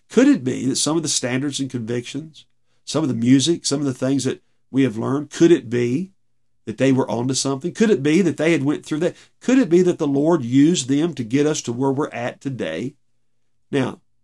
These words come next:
we ought to, at ver-, at the very least,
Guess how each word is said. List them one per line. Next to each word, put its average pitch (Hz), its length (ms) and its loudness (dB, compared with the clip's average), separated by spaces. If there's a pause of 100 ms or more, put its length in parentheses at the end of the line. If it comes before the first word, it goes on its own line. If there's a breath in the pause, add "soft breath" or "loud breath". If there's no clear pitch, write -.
we 160 220 4
ought 156 320 -2
to, 131 180 -2
at 123 180 -4
ver-, 123 280 -2
at 131 140 -2
the 120 80 -6
very 131 340 -2
least, 123 640 -2